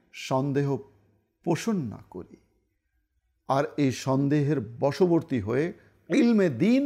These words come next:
না থাকার কারণে আমরা অনেকেই কোরআন এবং সুন্নাত, অর্থাৎ কোরআন ও হাদিসের পরিপন্থী কথাবার্তা আমরা বলে থাকি। অনেকেই,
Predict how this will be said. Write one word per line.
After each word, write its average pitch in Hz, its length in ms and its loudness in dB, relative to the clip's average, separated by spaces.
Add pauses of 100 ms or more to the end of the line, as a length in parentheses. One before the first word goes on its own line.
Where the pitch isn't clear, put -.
না 147 460 0
থাকার 185 400 -2
কারণে 180 560 2 (400)
আমরা 135 280 0
অনেকেই 190 720 2 (1040)
কোরআন 180 540 2 (500)
এবং 151 300 4
সুন্নাত, 160 640 2 (400)
অর্থাৎ 160 400 0
কোরআন 147 380 2
ও 156 100 0 (100)
হাদিসের 160 420 2
পরিপন্থী 240 920 2 (400)
কথাবার্তা 135 680 -2
আমরা 123 200 -4
বলে 104 260 -8
থাকি। 107 300 -12
অনেকেই, 202 520 0